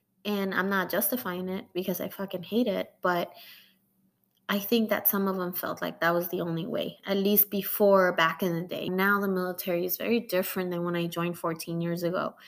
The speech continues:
But when I was coming up, it was still pretty rough, and it still can be pretty rough now. I, I didn't wanna be looked at in, in that way. And that was a stereotype that I had to, I felt like I had to overcome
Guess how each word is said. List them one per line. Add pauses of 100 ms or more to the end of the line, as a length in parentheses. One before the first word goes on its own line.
(300)
But
when
I
was
coming
up,
it
was
still (140)
pretty
rough,
and
it
still
can
be
pretty
rough
now. (560)
I,
I
didn't
wanna
be
looked
at
in,
in
that
way.
And
that
was
a
stereotype
that
I
had
to, (360)
I
felt
like
I
had
to
overcome